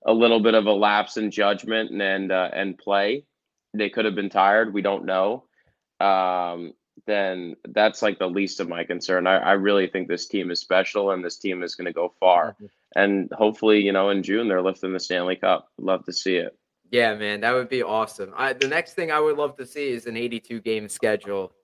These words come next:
Speaker 2: season with this exact roster. Like, no changes. The lines stay the same. Power play lines stay the same. Everything stays the same. Just these players, eighty-two games. I'd love to see what kind of record they would have.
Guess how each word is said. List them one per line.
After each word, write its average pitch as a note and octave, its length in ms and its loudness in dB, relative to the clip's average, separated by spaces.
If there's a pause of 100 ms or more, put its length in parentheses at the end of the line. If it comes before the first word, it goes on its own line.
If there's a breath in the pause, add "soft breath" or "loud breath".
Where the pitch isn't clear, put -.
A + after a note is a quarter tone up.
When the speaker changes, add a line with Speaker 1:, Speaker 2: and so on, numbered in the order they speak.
Speaker 2:
season A2 540 -6
with G#2+ 200 -4
this - 300 -6
exact G2+ 480 -6
roster. F#2+ 420 -8
Like, F#2+ 180 -14
no A#2+ 200 0
changes. A#2+ 560 -8
The G#2 100 -12
lines A#2+ 340 -2
stay B2 200 -6
the A2+ 100 -10
same. A#2+ 340 -8
Power B2+ 220 0
play B2 220 -8
lines A#2 260 -12
stay B2 140 -12
the A2+ 120 -16
same. A#2 300 -12 (560 soft breath)
Everything C3 400 0
stays A#2 280 -6
the A2+ 60 -18
same. G2 340 -8
Just A#2+ 200 -12 (300)
these D3 180 -8
players, D3 520 0
eighty-two C#3 380 -2
games. A#2 340 -6
I'd G#2 200 -10
love A#2 180 -6
to A2 80 -20
see G#2+ 380 -10 (160)
what A2 220 -8
kind A#2 140 -4
of G2+ 60 -10
record G2 300 -4
they F#2 100 -4
would E2+ 140 -10
have. D#2 200 -20